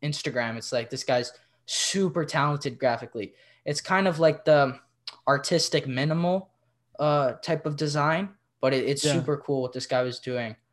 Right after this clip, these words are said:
Speaker 1: I might put it on my Instagram story or something like that. He's, his platform, like, dwarfs mine, but it's still cool to, like,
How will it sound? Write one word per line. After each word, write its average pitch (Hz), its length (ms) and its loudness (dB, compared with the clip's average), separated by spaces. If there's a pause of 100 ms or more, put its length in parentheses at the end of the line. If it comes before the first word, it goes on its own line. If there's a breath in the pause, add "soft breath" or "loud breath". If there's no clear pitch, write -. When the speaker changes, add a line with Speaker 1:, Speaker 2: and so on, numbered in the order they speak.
(360)
Speaker 1:
I 143 100 0
might 160 300 2
put 156 180 -2
it 143 80 2
on 139 160 0
my 127 120 0
Instagram 127 520 -4
story 117 320 -6
or 117 60 -8
something 117 360 -10
like 113 200 -10
that. 117 260 2
He's, 165 320 -2 (380)
his 156 180 -2
platform, 160 540 4
like, 123 240 0 (240)
dwarfs 165 400 4
mine, 143 320 2
but 120 260 2
it's 117 120 -8
still 135 320 0
cool 127 260 -4
to, 123 140 -4
like, 120 280 2